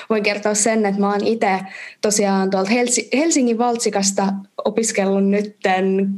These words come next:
kuutisen vuotta sosiologiaa ja vielä jatkuu. On niin ihana, ihana pääaine tämä, että tekee mieli opiskella monta vuotta putkeen. No joo, toi järjestöelämä ja sitten työelämä vei mukanaan, niin on ehkä nämä opinnot sitten vähän,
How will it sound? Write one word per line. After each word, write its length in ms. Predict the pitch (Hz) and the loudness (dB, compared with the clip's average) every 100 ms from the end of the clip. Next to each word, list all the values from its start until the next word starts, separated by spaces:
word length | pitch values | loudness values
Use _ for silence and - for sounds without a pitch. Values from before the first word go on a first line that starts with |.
| - | -2
kuutisen 960 | 220 214 208 214 339 370 392 403 311 | 0 2 2 0 0 2 2 2 2
vuotta 560 | 311 320 320 320 - 302 | 2 2 0 -2 -2 0
sosiologiaa 800 | 226 220 247 226 226 226 220 214 | 0 2 2 2 2 2 2 2
ja 100 | 196 | 2
vielä 240 | 202 330 | 2 2
jatkuu. 580 | 302 277 - - 277 269 | 2 0 -4 0 2 2
On 180 | 214 220 | 2 2
niin 200 | 294 247 | 2 2
ihana, 420 | 254 240 233 233 - 254 - - | 2 2 -2 -4 -8 -8 -6 -2
ihana 240 | 330 349 262 - | 0 0 0 0
pääaine 520 | 262 247 233 233 226 | 2 2 2 2 0
tämä, 340 | 226 226 226 | 0 0 0
että 160 | 214 202 | 0 0
tekee 260 | 247 262 | 0 0
mieli 260 | 240 226 214 | 2 2 0
opiskella 460 | 220 247 - 208 196 | 0 0 0 0 2
monta 340 | 247 339 233 | 2 2 0
vuotta 300 | 220 226 226 | 0 0 -2
putkeen. 680 | 202 262 262 - 180 196 196 - 381 392 - - | 0 -2 -2 -2 -2 -2 -8 -12 -10 -10 -10 -2
No 120 | 254 | 0
joo, 300 | 294 220 214 | 2 2 0
toi 340 | 220 226 220 220 - | 2 2 2 0 0
järjestöelämä 1040 | 220 226 240 226 226 208 202 208 208 208 | 0 2 0 0 0 0 2 2 2 0
ja 160 | 196 202 196 - - - - | 0 0 -2 -6 -10 -10 -4
sitten 340 | 220 208 196 | -2 -2 -2
työelämä 520 | 220 208 196 190 190 | 0 0 0 0 0
vei 200 | 196 196 | 0 2
mukanaan, 540 | 202 220 196 185 196 202 | 0 0 -2 -2 -2 0
niin 240 | - 220 - | -2 -2 -4
on 200 | - 202 | -2 0
ehkä 220 | 196 196 | 0 0
nämä 160 | 196 - | 0 0
opinnot 440 | 233 233 185 196 | 0 0 -2 -4
sitten 240 | 196 226 202 | -4 -2 -2
vähän, 260 | 196 202 | 0 -2